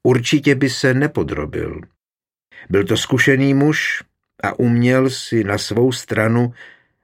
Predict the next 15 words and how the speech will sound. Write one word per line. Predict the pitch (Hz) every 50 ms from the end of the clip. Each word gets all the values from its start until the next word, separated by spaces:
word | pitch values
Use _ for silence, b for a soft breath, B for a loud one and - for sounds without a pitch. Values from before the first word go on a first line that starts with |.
| B
naklonit | 92 110 117 120 - 120 120 117 120 120 117 -
mnoho | - 95 107 127 139 120 104 90
významných | 78 104 98 87 87 98 92 90 92 92 82 -
mužů | 82 85 82 78 82 85
v | 78
říši. | - - - 87 82 - - - - - - - _ _ _ _ _ _ _ _ _ _ _ _ _ _ _ _
Přemysl | - - 131 127 139 156 156 - - 196
si | 180 - - 165
musel | 156 160 165 165 - 160 156 156 156 156 b b b b b b b b b
sebekriticky | b - 123 120 104 131 131 123 - 120 131 127 127 120 120 - - - - -
přiznat, | - - 117 113 107 110 120 123 131 135 - - - - - - - _ _ b b b b b b
že | 101 101 92
tuhle | 95 - 139 147 131 143 160 160
schopnost | 156 - - - 117 120 135 127 127 127 - - -
nezdědil. | 78 76 85 85 73 73 71 65 - 73 - - - 78 78 73 - 76 78